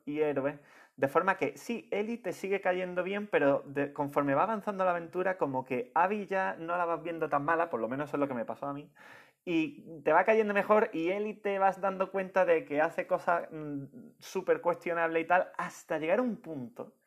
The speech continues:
que yo creo que, de verdad lo digo, ningún juego había con-, conseguido antes, y es que la mala del juego te llegue a caer casi tan bien como la buena del juego. Ah, por cierto, aparte del hecho de que este juego está protagonizado por mujeres.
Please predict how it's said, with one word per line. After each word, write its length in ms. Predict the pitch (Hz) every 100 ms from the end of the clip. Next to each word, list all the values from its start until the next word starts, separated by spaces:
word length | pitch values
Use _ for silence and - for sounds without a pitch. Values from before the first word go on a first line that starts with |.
| _ _
que 120 | 131
yo 120 | 175
creo 200 | - 202
que, 240 | 135 120 -
de 140 | 117
verdad 260 | 110 110 151
lo 100 | 139
digo, 300 | 131 190 - - _ -
ningún 500 | 139 135 131 196 208
juego 340 | - 196 180
había 240 | 143 143
con-, 280 | 143 123 -
conseguido 480 | - 123 - 120 117
antes, 280 | 143 143 107
y 120 | 131
es 80 | 170
que 240 | - 123
la 320 | 143 135 131 120
mala 240 | 143 220
del 140 | 170
juego 440 | 143 165 156 226 - _ - - _ _
te 180 | 160 147
llegue 300 | 175 220 240
a 120 | 214
caer 520 | 208 165 165 185 214 _ _ _ _ _ _
casi 360 | - 220 220 302
tan 240 | 196 190
bien 200 | 190 208
como 280 | 202 190 175
la 100 | 160
buena 380 | 160 202 196 175
del 140 | 165
juego. 540 | - 120 113 110 - - _ _ -
Ah, 120 | 180
por 120 | -
cierto, 280 | 156 160 107
aparte 320 | 107 120 147
del 120 | 143
hecho 200 | 156 -
de 100 | 160
que 60 | -
este 160 | -
juego 180 | 147 175
está 180 | 180 160
protagonizado 720 | 147 139 127 127 120 156 -
por 260 | 185 233 247
mujeres. 600 | 151 - - - - -